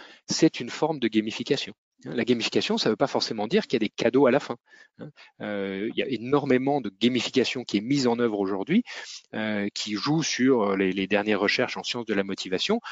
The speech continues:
pour engager, euh, euh, des, des utilisateurs, des collaborateurs, sans, euh, récompense, euh, euh, monétaire, hein. Donc rendre les chiffres motivants, c'est leur donner du contexte qui va être motivant pour celui qui va lire le chiffre.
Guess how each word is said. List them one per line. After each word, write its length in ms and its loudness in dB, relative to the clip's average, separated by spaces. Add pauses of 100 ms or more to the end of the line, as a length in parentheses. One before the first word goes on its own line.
(280)
pour 240 2
engager, 640 6 (300)
euh, 720 -8
euh, 80 -12
des, 120 -4
des 220 -6
utilisateurs, 580 -2
des 100 -2
collaborateurs, 680 -4 (280)
sans, 380 0
euh, 100 0
récompense, 720 -2
euh, 400 -6
euh, 120 -10 (120)
monétaire, 460 -2 (160)
hein. 100 -14 (240)
Donc 140 -6
rendre 320 4
les 120 6
chiffres 280 -2
motivants, 380 -2
c'est 140 2
leur 160 4
donner 220 4
du 140 -6
contexte 720 0 (400)
qui 180 -2
va 300 6
être 260 4
motivant 640 0 (340)
pour 260 0
celui 340 -2
qui 160 -6
va 100 2
lire 200 0
le 100 -2
chiffre. 420 -10